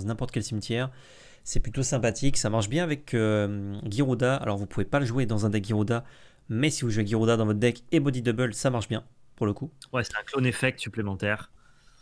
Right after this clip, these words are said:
Speaker 1: Donc,
Speaker 2: Euh.
Speaker 1: euh, ça, nul doute que ça, il y a des gens qui vont essayer de faire des trucs coquins avec, euh, dans le format historique, quoi.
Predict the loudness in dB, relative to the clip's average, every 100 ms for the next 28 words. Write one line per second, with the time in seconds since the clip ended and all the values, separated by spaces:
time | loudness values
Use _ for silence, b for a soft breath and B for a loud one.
0 | b b -16 -6 -6 -2 0 2 2 2
1 | -2 0 2 4 4 4 4 2 2 0
2 | 0 2 4 4 2 0 0 0 -2 -2
3 | -2 -2 -2 -2 0 2 2 0 -4 -10
4 | -10 -4 -4 0 0 0 -6 -12 -12